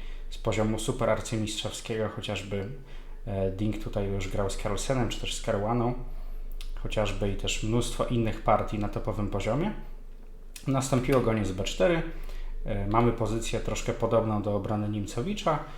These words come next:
Czarne wyprowadzają tego gońca na pole B cztery i chcą, e, niedługo zbić na C trzy i popsuć białym strukturę, po prostu. Nastąpiło hetman C dwa, ruch przydatny. Hetman tutaj dobrze stoi, w razie czego po odbiciu na C trzy będzie mógł, e,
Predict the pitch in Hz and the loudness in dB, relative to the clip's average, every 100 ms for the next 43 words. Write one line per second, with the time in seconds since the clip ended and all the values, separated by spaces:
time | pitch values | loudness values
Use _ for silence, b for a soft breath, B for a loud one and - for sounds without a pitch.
0 | B - 117 110 107 - 104 104 110 110 | B -2 0 2 0 0 2 2 2 0
1 | 107 101 110 107 113 101 95 - - - | 0 0 0 2 2 2 0 -2 -4 -4
2 | - 120 107 101 - 220 226 - - - | 0 2 2 0 0 2 2 0 0 0
3 | 135 131 131 B B B - 110 104 104 | 2 2 -2 B B B -4 -2 0 0
4 | 110 113 98 101 117 - - - - 107 | 2 2 2 0 -2 -2 -4 -8 -4 -4
5 | - 127 - - 107 117 107 123 101 98 | -2 -2 0 -2 -2 -2 0 -2 -2 -2
6 | 98 104 - - - - - - - - | -4 -4 -4 -6 -2 -4 -4 -10 -12 -10
7 | - 113 - - - - B B B - | -4 -2 -2 -4 -8 -8 B B B -8
8 | - - - - - 123 - 120 123 110 | -6 -6 -6 -6 0 0 0 -2 0 0
9 | - - 104 92 135 160 220 - - - | 0 -2 -2 0 0 2 0 0 -4 -6
10 | - - 123 127 127 113 127 113 98 139 | -6 -4 2 2 2 0 4 4 4 0
11 | 190 240 - - 135 127 120 - 113 117 | 0 -2 -2 0 2 2 2 0 2 2
12 | 107 101 - 160 180 135 117 120 143 127 | 2 -4 -2 -2 0 2 2 2 2 0
13 | 117 117 113 131 - 120 - - 120 - | 0 0 0 -2 0 0 0 -2 -2 0
14 | 117 B B B B - 113 113 113 107 | -2 B B B B -2 0 2 2 0
15 | - 117 | -2 -2